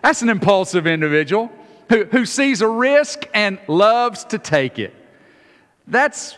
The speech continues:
what Peter was. He, he spoke first and thought later. He, he acted first and evaluated the consequences.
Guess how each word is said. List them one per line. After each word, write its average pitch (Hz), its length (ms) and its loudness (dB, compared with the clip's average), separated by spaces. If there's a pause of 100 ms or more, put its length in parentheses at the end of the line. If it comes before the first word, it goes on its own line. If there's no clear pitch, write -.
(180)
what 214 300 -2
Peter 214 380 0
was. 123 560 -2
He, 240 320 -2
he 247 360 -2
spoke 302 520 2
first 277 560 2
and 147 140 -4
thought 247 360 2
later. 185 440 0
He, 214 180 -2
he 233 240 0
acted 285 500 0
first 285 580 2
and 214 120 0
evaluated 226 880 0
the 196 80 0
consequences. 131 1120 -4